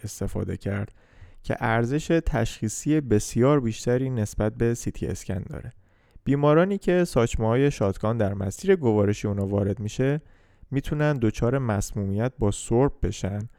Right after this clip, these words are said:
و در آوردن اندوسکوپیک این ساچمه‌ها هر چه زودتر صورت بگیره بهتره.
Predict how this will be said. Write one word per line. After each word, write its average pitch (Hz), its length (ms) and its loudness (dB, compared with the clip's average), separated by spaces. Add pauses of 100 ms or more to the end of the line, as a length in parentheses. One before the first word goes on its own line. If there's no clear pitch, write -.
(420)
و 110 100 4
در 110 220 8
آوردن 123 760 4
اندوسکوپیک 107 680 -2
این 175 160 -2
ساچمه‌ها 120 760 0
هر 117 260 0
چه - 160 -2
زودتر 95 440 -2
صورت 92 500 -6
بگیره 107 680 -2
بهتره. 90 540 -6